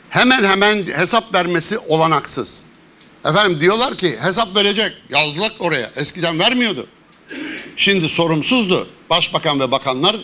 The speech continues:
sorumluydu. Şimdi verecek. Dört yüz otuz tane adam bulmanız gerekiyor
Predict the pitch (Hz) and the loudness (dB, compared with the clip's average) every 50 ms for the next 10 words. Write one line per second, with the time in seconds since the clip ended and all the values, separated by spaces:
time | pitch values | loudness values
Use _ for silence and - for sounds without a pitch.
0 | - - - - 190 196 190 190 185 175 160 139 113 107 95 - - 220 220 214 | -14 -16 -6 -4 0 0 0 2 2 2 2 2 -2 -4 -2 0 2 4 4 4
1 | 226 220 220 214 214 190 175 160 113 - - - - - - - - - - - | 4 2 2 2 2 2 0 0 -2 -6 -12 -20 -20 -20 -20 -20 -20 -20 -20 -20
2 | - - - - - 196 233 226 - - 240 190 180 - - - - - 269 233 | -20 -20 -18 0 2 2 2 4 2 -2 0 0 0 0 0 -2 0 2 4 4
3 | 220 226 226 208 233 240 226 214 208 196 185 165 143 - 151 139 127 117 - 123 | 4 4 2 2 0 0 0 0 0 0 0 0 0 0 0 0 0 -2 -4 -4
4 | 107 98 | -6 -6